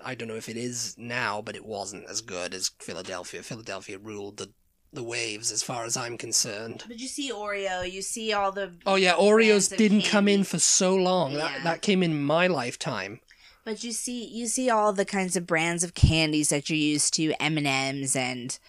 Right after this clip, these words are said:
Speaker 1: Yeah.
Speaker 2: um, Skittles and whatever. You see all of that. You see, um,
Speaker 1: It's, and to be fair, right, that's slowly starting to come o-, over here.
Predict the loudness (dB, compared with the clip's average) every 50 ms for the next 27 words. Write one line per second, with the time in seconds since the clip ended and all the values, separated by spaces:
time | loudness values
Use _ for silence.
0 | -20 -14 -8 -6 -6 -6 -6 -8 -10 -6 -2 -2 0 0 -2 -4 -4 -2 0 2
1 | 2 2 0 -2 -4 -2 -2 -2 -4 -4 -6 -6 -6 -4 -4 -4 -6 -6 -8 -10
2 | -12 -10 -4 4 6 8 8 8 6 4 0 -2 -2 0 2 2 2 4 6 6
3 | 6 6 6 6 4 4 4 4 6 4 4 2 0 -2 0 0 0 0 0 0
4 | 0 0 0 0 -2 -2 -4 -4 -2 0 2 2 2 2 0 -4 -6 -6 -4 -4
5 | -4 -4 -4 -2 -2 -2 -2 -4 -6 -4 -2 0 0 0 0 -2 -4 -6 -6 -6
6 | -6 0 2 2 4 4 2 2 2 2 2 2 0 -2 -2 -2 -2 0 0 0
7 | 0 0 -2 -4 -6 -6 -6 -8 -10 -6 -6 -4 -4 -4 -4 -6 -6 -8 _ _
8 | -20 -20 _ -10 -8 -8 -8 -8 -10 -10 -10 -12 -12 -14 -14 -14